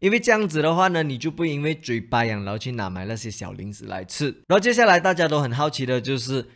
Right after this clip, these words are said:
减肥到底要吃什么食物，是不是呀？吃买那种鸡胸肉啊之类的？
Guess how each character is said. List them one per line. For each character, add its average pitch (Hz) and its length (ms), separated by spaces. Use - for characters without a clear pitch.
减 117 200
肥 120 180
到 147 180
底 117 120
要 107 140
吃 - 180
什 - 220
么 110 100
食 - 220
物， 117 220
是 - 160
不 139 120
是 135 180
呀？ 110 100
吃 - 180
买 107 160
那 117 120
种 98 260
鸡 120 160
胸 117 280
肉 120 140
啊 110 180
之 107 200
类 110 220
的？ 95 180